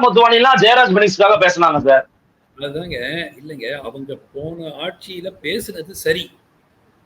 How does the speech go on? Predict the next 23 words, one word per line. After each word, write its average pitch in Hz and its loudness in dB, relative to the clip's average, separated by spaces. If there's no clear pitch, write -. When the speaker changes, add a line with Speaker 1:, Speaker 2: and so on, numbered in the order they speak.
Speaker 2:
அதுல 185 -4
தப்பு 185 -8
கிடையாது. 151 -4
இந்த 185 -4
ஆட்சியில 240 0
பேசாம 311 2
இருக்காங்க 214 -2
பாருங்க, - -14
அதுதான் 247 -8
தப்பு. - -16
ஏன்னா 208 -6
அதுதான் 247 -4
வந்து 285 -6
மக்களிடையே 247 -10
அவங்க 302 -6
எக்ஸ்போஸ் 233 -12
ஆயிட்டாங்க. 214 -12
மக்கள் 165 -16
முன், 226 -14
மக்களுக்கு 240 -12
அவங்களுக்கு 196 -14
தெரிஞ்சு 220 -10
போச்சு - -20